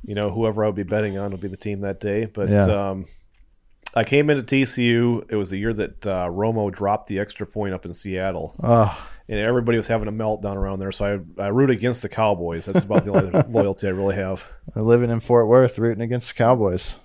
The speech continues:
Speaker 1: It's great when they lose, man. Everybody's going nuts. And
Speaker 2: Really?
Speaker 1: it's awesome. Every
Speaker 2: What a
Speaker 1: year's the
Speaker 2: fan
Speaker 1: same.
Speaker 2: base.
Speaker 1: Every year's the same. I mean, eight and eight. Now they gotta go eight, eight and one just to top it
Speaker 2: Eight and eight,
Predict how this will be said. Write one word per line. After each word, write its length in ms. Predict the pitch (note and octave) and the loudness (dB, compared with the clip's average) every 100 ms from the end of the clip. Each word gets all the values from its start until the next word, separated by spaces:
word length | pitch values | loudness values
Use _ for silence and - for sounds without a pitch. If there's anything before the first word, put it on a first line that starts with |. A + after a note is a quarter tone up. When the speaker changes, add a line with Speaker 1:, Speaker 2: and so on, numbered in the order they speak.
| - | -6
Speaker 1:
It's 180 | B2+ - | -4 0
great 220 | A#2+ A#2 | 2 2
when 140 | A2 | 2
they 100 | G#2+ | -2
lose, 320 | G#2 G#2 G#2 F#2+ | -2 0 -2 -2
man. 240 | G#2 G#2 | -2 0
Everybody's 380 | G#2 F#2+ G2+ F#2 | -2 -2 -4 -4
going 260 | G2+ F#2 | -6 -6
nuts. 360 | F2+ F2 F2 - | -8 -10 -10 -8
And 100 | F2+ | 0
Speaker 2:
Really? 240 | A2 G#2+ | 4 4
Speaker 1:
it's 180 | A2+ F#2 | 2 -2
awesome. 380 | E2+ E2 - E2 - _ - - - - - - - | -10 -10 -12 -16 -20 _ -20 -20 -20 -20 -20 -20 -6
Every 260 | A2+ C#3+ E3+ | 6 10 12
Speaker 2:
What 60 | - | 12
a 20 | |
Speaker 1:
year's 140 | E3 | 12
the 80 | F3 | 10
Speaker 2:
fan 80 | A#2+ | 8
Speaker 1:
same. 80 | A#2 | 8
Speaker 2:
base. 380 | G2+ F2 - - | 6 2 -4 4
Speaker 1:
Every 260 | C#3 E3 E3 | 6 8 8
year's 200 | E3+ D#3 | 8 4
the 80 | D3 | 2
same. 320 | D3+ D#3 A#2+ | 6 6 4
I 60 | |
mean, 200 | G2+ G2 F#2+ | 0 -2 2
eight 220 | B2 - | 0 2
and 100 | A#2 | 0
eight. 280 | A2+ C3 - - - - - | 0 -2 -6 -20 -20 -18 2
Now 140 | B2+ | 4
they 120 | B2+ | 6
gotta 180 | B2+ B2 | 6 6
go 140 | A#2 G#2+ | 4 6
eight, 180 | A#2 | 6
eight 160 | A2 A#2 | 6 4
and 120 | A2 | 2
one 260 | A2 A#2+ A#2 | 4 4 4
just 200 | A2 - | 0 -4
to 80 | G#2 | -4
top 160 | - C3+ | 2 4
it 20 | |
Speaker 2:
Eight 80 | |
and 80 | |
eight, 40 | C#3 | 6